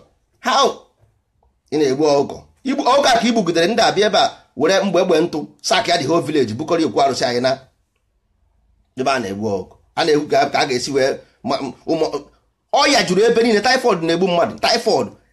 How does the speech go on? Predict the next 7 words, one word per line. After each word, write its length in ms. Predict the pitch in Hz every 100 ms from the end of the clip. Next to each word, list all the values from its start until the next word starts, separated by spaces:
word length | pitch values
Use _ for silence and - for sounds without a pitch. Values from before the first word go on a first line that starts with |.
| _
Typhoid 420 | 214 254 240 165
iwe 220 | 180 220 -
ala 240 | 185 254
bekee. 460 | 185 170 165 104 - _ _ _ _ _ -
Only 260 | 254 269
one 240 | 262 214 208
month. 300 | 175 120 -